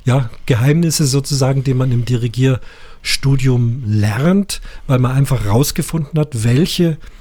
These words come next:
welcher Körperausdruck überträgt sich automatisch auf Musiker, ohne dass die das merken. Die müssen das ja alles nicht wissen,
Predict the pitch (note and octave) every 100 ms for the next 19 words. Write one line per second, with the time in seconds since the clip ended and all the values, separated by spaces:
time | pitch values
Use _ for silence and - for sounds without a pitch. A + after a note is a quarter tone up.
0 | - - B2+ D3 F3 - C3+ C#3+ D#3+ D#3+
1 | D#3+ - - D3+ - F3+ C3+ - C#3 C#3
2 | - A#2 - D#3 - C#3+ C#3 - D3+ -
3 | B2+ A#2+ C3+ D#3+ E3 D#3 D3+ D#3 E3+ D3+
4 | C#3+ - C#3+ B2 - - - - - -
5 | B2 C3+ D#3+ A2 G#2+ A#2 D3+ F#3+ E3 -
6 | D#3+ D#3 D#3+ E3+ D3 C3+ C#3 - G2+